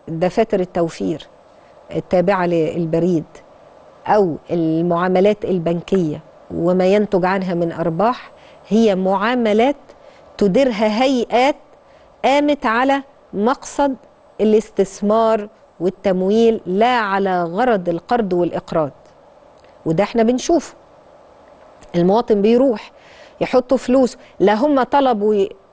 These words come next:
يستلفوا منه ولا هو بيقرضهم، هو إما رايح هيمولوا له حاجة أو هيستثمر الفلوس اللي معاه. فهي هيئات ومؤسسات قائمة أساسًا على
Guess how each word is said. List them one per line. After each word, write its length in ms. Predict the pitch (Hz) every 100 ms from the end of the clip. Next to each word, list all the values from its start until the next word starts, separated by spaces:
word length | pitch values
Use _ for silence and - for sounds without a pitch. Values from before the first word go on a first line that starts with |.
| -
يستلفوا 640 | 190 202 - 254 269 254
منه 300 | 247 285 277 269 _ _ -
ولا 260 | 196 254
هو 200 | 247 277
بيقرضهم، 560 | 214 220 - 262 240 147 - -
هو 140 | 185
إما 320 | 196 240 226 208
رايح 460 | 233 202 185 - - _ - _ -
هيمولوا 640 | 196 202 202 196 214 247
له 80 | 208
حاجة 280 | - 247 254
أو 160 | 294 -
هيستثمر 540 | 226 - 262 - 202
الفلوس 440 | 190 - 220 226 220
اللي 100 | 208
معاه. 180 | 233
فهي 340 | 208 185 233 220
هيئات 560 | 196 202 185 214 220
ومؤسسات 640 | 196 185 190 - 180 233 254 - - -
قائمة 400 | 220 - 262 202
أساسًا 340 | 220 233 -
على 360 | 208 196 220 240